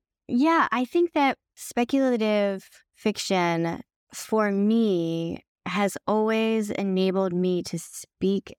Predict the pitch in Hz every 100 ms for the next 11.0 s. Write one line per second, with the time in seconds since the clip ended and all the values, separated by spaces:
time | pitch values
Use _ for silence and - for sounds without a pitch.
0 | - 185 180 175 - 165 180 180 180 180
1 | 165 165 - - 175 180 170 - 180 247
2 | 269 185 - 165 160 156 170 - _ _
3 | _ _ _ 180 185 185 170 - 190 190
4 | 190 185 - - 180 175 170 165 165 -
5 | - 185 175 180 170 - - 175 - -
6 | 156 190 151 127 87 - - _ _ _
7 | _ _ _ _ _ _ - 196 190 180
8 | - _ - 208 220 220 220 220 226 240
9 | 247 247 247 226 214 196 190 180 175 170
10 | 160 160 175 165 - 185 190 190 185